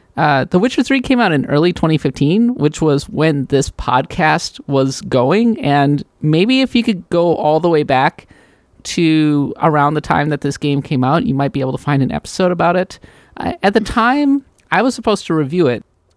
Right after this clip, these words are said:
but I did not because I think I was on a trip or something, and so Mike ended up reviewing it. I started to play it, but never got very far into it until much, much later.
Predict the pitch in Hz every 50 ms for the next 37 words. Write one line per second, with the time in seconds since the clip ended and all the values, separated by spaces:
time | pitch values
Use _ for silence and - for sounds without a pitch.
0 | _ - - - - 180 165 160 156 147 - - - - 160 156 143 147 135 139
1 | 139 143 135 131 127 117 - - - _ - 156 - - 160 147 139 135 139 135
2 | - - 147 143 143 - 226 240 240 - 220 196 165 156 160 160 135 123 113 -
3 | - - - 123 135 - - 190 - - 113 107 - 220 220 214 214 214 320 139
4 | 135 - - 160 139 135 135 131 135 139 139 - - 120 - 92 95 - - -
5 | 113 - 107 80 71 69 69 - - - - - - - 170 175 175 170 170 160
6 | - - - 180 180 190 208 208 220 - 247 226 220 220 214 208 - - 147 143
7 | 156 160 156 151 156 151 151 147 - - 139 139 143 127 - 143 139 165 139 139
8 | 139 139 139 _ _ - 135 135 131 123 - - - 202 233 247 240 - 175 135
9 | 131 135 135 120 - - - 156 151 147 - - 139 127 127 131 - - - 156
10 | 151 135 - - 139 120 - - - - 123 - - - - -